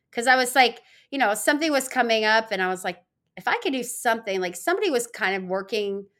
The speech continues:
like, in a, in a very malicious, evil way, and I overcame that, and I'm like, "Okay, well, why, I mean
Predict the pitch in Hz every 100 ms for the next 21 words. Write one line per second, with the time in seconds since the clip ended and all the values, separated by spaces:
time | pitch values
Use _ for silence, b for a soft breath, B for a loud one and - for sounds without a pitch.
0 | _ _ _ _ 180 175 170 - _ _
1 | _ _ _ _ 220 202 170 - 247 254
2 | 214 247 269 233 202 190 _ _ _ _
3 | _ _ _ 220 208 202 240 262 240 -
4 | 240 208 185 180 175 185 240 277 _ _
5 | _ _ _ 202 202 196 190 190 _ -
6 | 226 226 226 - 202 202 240 233 180 180
7 | 190 - _ - 202 202 196 185 185 269
8 | 302 247 208 254 277 b b _ _ _
9 | 220 214 214 247 - - 190 208 185 175
10 | 180